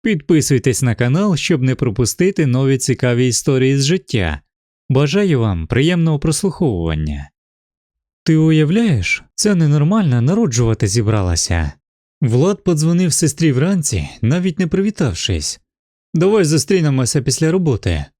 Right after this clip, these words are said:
треба поговорити». «Добре, звільнюсь о шостій. На початку сьомої буду вільна», спокійно відповіла Наталя. «Домовилися, в нашій кафешці». «Як скажеш».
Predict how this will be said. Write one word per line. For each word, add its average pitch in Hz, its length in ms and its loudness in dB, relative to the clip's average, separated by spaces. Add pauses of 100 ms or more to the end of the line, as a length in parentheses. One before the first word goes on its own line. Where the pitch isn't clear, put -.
треба 147 300 0
поговорити». 147 840 0 (840)
«Добре, 117 560 0 (380)
звільнюсь 190 540 2
о 185 40 2
шостій. 90 640 -4 (380)
На 185 120 0
початку 156 480 0
сьомої 127 460 0
буду 156 280 0
вільна», 80 500 -2 (280)
спокійно 156 560 -2
відповіла 135 540 0
Наталя. 85 560 -2 (440)
«Домовилися, 98 880 0 (200)
в 202 100 2
нашій 202 340 0
кафешці». 95 720 -4 (760)
«Як 196 220 0
скажеш». 87 720 -2